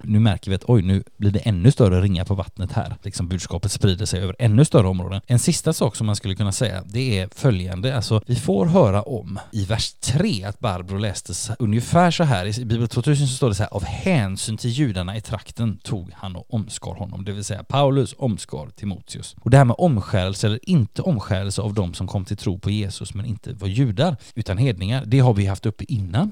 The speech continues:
Det här var uppe till diskussion i förra kapitlet när vi läste om apostlamötet i Jerusalem,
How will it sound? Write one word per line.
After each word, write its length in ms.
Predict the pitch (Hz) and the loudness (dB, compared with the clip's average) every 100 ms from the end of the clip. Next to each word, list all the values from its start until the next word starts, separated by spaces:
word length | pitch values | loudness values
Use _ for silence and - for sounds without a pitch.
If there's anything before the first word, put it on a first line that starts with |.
| - | -4
Det 140 | - 95 | -2 0
här 120 | 107 | 2
var 100 | 104 | 2
uppe 380 | 143 - 101 104 | 0 0 -2 0
till 180 | - | -2
diskussion 460 | 107 104 107 - 92 | -2 -2 -4 -4 -6
i 60 | 98 | -8
förra 440 | - 135 117 110 | -2 2 4 2
kapitlet 600 | 156 151 156 143 190 - | 0 0 0 0 -2 0
när 120 | - 110 | 2 4
vi 100 | 113 | 6
läste 320 | 120 104 - | 4 0 -2
om 100 | 95 | -4
apostlamötet 720 | 92 104 - 92 90 92 87 | -2 -2 -2 -2 -2 -4 -6
i 60 | 92 | -4
Jerusalem, 640 | 95 107 - 92 127 180 | 0 0 0 0 2 0